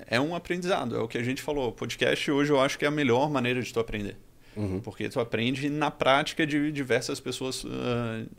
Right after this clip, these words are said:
Speaker 1: de várias pessoas possíveis, várias pessoas que chegaram lá, tá? Então muita gente já tá num nível alto e quer subir mais ainda e vai, vai aprendendo com os outros. Mas tem muita gente que tá começando.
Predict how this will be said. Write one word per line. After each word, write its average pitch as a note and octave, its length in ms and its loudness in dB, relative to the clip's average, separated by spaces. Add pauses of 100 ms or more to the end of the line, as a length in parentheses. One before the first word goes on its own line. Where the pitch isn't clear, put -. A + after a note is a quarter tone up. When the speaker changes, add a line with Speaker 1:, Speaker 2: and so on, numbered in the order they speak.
Speaker 1:
de A2 140 -4
várias A2+ 400 6
pessoas B2 320 -4
possíveis, B2 500 -4
várias A#2 320 -2
pessoas B2+ 380 -2 (280)
que C3 120 0
chegaram A#2+ 420 2
lá, G#2 140 0 (400)
tá? A2+ 180 -4 (300)
Então C3+ 140 4
muita E3 440 8
gente E3 540 4
já C#3 140 10
tá A#2 240 6
num G3 100 0
nível E3 320 2
alto D#3+ 320 2
e G3 60 -6
quer C3 180 2
subir A#2+ 260 -2
mais A#2+ 240 2
ainda B2+ 300 2
e - 20 -4
vai, C#3+ 280 0
vai B2 120 6
aprendendo C3 360 0
com D3 120 -6
os C#3+ 80 -2
outros. A#2 300 -2 (260)
Mas A#3 300 4
tem G#3 160 2
muita F#3+ 340 4
gente E3 240 0
que - 80 -12
tá D3+ 140 2
começando. D3 500 -2